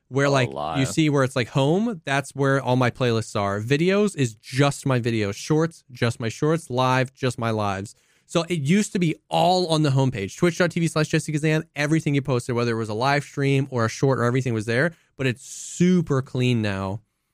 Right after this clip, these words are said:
Speaker 1: Um, super clean.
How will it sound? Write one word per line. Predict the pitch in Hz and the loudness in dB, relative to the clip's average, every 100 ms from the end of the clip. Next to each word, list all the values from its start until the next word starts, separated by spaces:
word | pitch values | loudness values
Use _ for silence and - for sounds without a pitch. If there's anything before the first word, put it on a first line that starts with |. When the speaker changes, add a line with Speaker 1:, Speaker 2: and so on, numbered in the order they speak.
| _ _ _ _ | _ _ _ _
Speaker 1:
Um, | 113 104 95 90 - _ _ _ _ _ _ _ _ _ _ | -4 -2 -2 -6 -10 _ _ _ _ _ _ _ _ _ _
super | - 151 147 | -2 -2 0
clean. | - 131 113 | -2 0 0